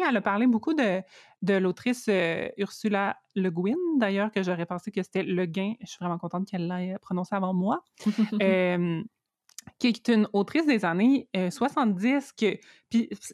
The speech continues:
Speaker 1: je trouve ça full intéressant, la, l'histoire de cette autrice-là, parce que c'était, tu sais, c'était une personne un peu comme nous qui était comme, « Ouais, la science-fiction, franchement, euh, la conquête de l'espace en douze, pff, ça m'intéresse pas particulièrement. » Puis elle a comme décidé d'aller complètement ailleurs.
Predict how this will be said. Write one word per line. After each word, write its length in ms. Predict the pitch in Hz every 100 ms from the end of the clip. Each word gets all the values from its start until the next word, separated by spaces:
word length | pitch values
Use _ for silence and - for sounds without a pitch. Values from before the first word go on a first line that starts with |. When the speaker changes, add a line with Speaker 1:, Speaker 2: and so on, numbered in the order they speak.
| -
Speaker 1:
je 100 | 208
trouve 120 | -
ça 140 | 208 208
full 140 | 359
intéressant, 360 | 320 214 196 285
la, 220 | 214 -
l'histoire 600 | 196 196 - 202 180 208
de 80 | 202
cette 120 | -
autrice-là, 360 | 190 202 - 330
parce 180 | 240 -
que 120 | 196
c'était, 320 | - 208 190
tu 460 | - _ _ _ _ -
sais, 100 | 254
c'était 160 | 233
une 120 | 196
personne 280 | 190 196 269
un 80 | 247
peu 140 | 247
comme 180 | 247 202
nous 80 | 240
qui 100 | 247
était 200 | 214 185
comme, « 340 | 202 190 185 - _
Ouais, 120 | 202 233
la 100 | 208
science-fiction, 760 | 190 180 - - 220 262 277 294
franchement, 600 | - 185 - 208 226 247 190
euh, 140 | 185
la 120 | 180
conquête 280 | 175 175 185
de 60 | 180
l'espace 400 | 175 - 214 208
en 100 | 180
douze, 420 | 180 214 220 - _
pff, 100 | - - _
ça 160 | -
m'intéresse 360 | 190 185 180 170
pas 80 | 220
particulièrement. » 720 | 214 190 - 190 170 175 233 - - - -
Puis 140 | - 233
elle 180 | 190 185
a 60 | 180
comme 300 | 190 185 185
décidé 320 | 180 - 233
d'aller 240 | 214 180
complètement 440 | 185 196 220 208 233
ailleurs. 520 | 196 175 175 185